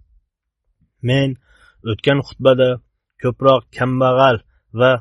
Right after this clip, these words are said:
qashshoq mamlakatlardan yashovchi odamlar qilgan qurbonliklarini aytib bergan edim.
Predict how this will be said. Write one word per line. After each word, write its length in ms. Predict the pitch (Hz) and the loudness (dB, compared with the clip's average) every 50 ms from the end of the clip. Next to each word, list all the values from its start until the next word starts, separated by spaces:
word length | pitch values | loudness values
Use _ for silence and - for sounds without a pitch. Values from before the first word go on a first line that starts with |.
| _ | _
qashshoq 380 | - - 127 113 - - 143 131 | -12 -10 -8 -8 -4 -4 -4 -4
mamlakatlardan 920 | - 139 135 135 139 131 127 - 135 123 - 135 131 131 127 123 135 131 123 | -4 -6 -6 -4 -6 -6 -4 -4 -4 -6 -4 -4 -4 -4 -4 -2 -2 -2 -2
yashovchi 580 | 123 120 120 - - 139 131 123 117 - 156 151 120 - _ _ _ _ - | -2 -4 -6 -4 -4 -6 -6 -6 -4 -4 -2 -2 -2 -4 _ _ _ _ -6
odamlar 480 | 123 127 123 131 131 127 131 139 143 123 | -4 -2 0 0 0 0 2 0 -2 -2
qilgan 440 | - - - 135 131 131 151 151 135 | -4 -8 -8 -6 -2 0 0 0 0
qurbonliklarini 880 | - - 143 131 127 131 131 131 127 117 - 131 127 123 123 123 127 | -4 -10 -8 -4 0 0 0 -2 -2 -6 -6 -4 -2 -2 -2 -4 -6
aytib 320 | - 110 127 120 113 127 117 | -4 -6 -6 -6 -6 -8 -6
bergan 360 | 113 120 117 110 110 113 110 | -6 -6 -6 -6 -6 -6 -6
edim. 220 | 110 107 98 95 | -6 -8 -10 -12